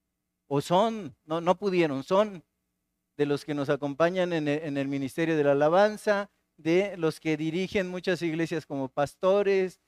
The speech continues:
de los que están en ministerios de una enorme potencia, ¿no? Y se creen salvos, pero no lo son. O sea, para los ojos, el corazón y el testimonio del Espíritu y lo que dice la Escritura,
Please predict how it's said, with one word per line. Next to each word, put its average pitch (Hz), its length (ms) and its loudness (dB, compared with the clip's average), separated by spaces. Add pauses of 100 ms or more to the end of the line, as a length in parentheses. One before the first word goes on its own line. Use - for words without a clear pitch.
(200)
de 147 100 -2
los 147 200 2
que 151 80 -2
están 190 260 2
en 220 180 -6
ministerios 185 600 -2
de 185 80 -10
una 190 120 -6
enorme 180 380 -4
potencia, 160 720 -8 (340)
¿no? - 300 -14 (1040)
Y 143 100 -10
se 147 120 -2
creen 180 300 -2
salvos, 185 520 -2 (1600)
pero 120 160 -12
no 123 160 -8
lo 120 100 -14
son. 120 220 -20 (1400)
O 131 60 -10
sea, 156 180 2
para 143 220 4
los 135 220 -2
ojos, 180 380 0
el 147 120 -8
corazón 151 540 -2
y - 20 -8
el 139 100 -4
testimonio 143 520 -6
del 135 120 0
Espíritu 196 640 -4 (160)
y 156 120 -2
lo 147 140 2
que 156 100 -4
dice 160 200 -2
la 151 60 0
Escritura, 175 500 -2